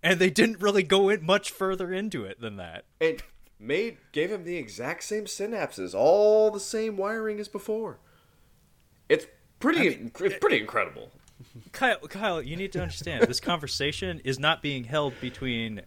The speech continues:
Speaker 1: uh, you know, an, an atypically young-looking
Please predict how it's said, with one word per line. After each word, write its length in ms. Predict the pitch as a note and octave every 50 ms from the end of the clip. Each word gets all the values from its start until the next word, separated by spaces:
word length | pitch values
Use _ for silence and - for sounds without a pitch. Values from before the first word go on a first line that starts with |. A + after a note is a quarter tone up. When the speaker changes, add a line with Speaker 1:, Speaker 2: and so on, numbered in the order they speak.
| - -
Speaker 1:
uh, 180 | G#2 A2+ A2+ A2+
you 140 | - A2+ A#2 A#2+
know, 180 | A#2 G#2+ G#2
an, 320 | G#2+ A#2+ - A#2 A2 G#2+ - _ _ -
an 140 | A2+ A2+ A#2
atypically 760 | - A#2 B2 B2+ B2 - C#3 C3 - B2+ B2 - B2 A2 G2+
young-looking 760 | G2+ G#2 A2+ A#2+ A#2 A2+ A2+ A#2 A2 - A#2 A2 G#2 G2+ G2